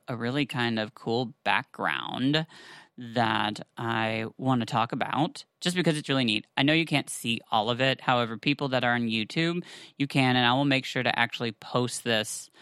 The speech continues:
on our, um, Instagram, because it's a really neat photo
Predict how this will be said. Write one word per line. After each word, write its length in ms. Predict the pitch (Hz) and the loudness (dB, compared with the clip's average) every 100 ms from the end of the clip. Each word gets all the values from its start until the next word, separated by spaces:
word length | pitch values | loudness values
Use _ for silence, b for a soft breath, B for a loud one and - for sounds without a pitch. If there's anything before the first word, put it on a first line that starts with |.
| B B B _ | B B B _
on 480 | 127 120 117 117 117 - | 2 4 4 2 -2 -2
our, 560 | 117 110 110 110 107 - | 0 2 2 0 0 -4
um, 460 | 110 107 107 104 107 _ _ - - | -4 -6 -6 -6 -8 _ _ -14 -4
Instagram, 540 | 117 - 110 85 - 123 | -4 -4 -2 -2 -4 -6
because 400 | 123 123 117 120 | 0 0 0 -2
it's 140 | 120 | -6
a 60 | 127 | -2
really 280 | 143 196 | 0 2
neat 440 | 180 127 131 131 - | 2 4 4 2 -2
photo 600 | - 123 117 110 107 | -2 0 2 2 0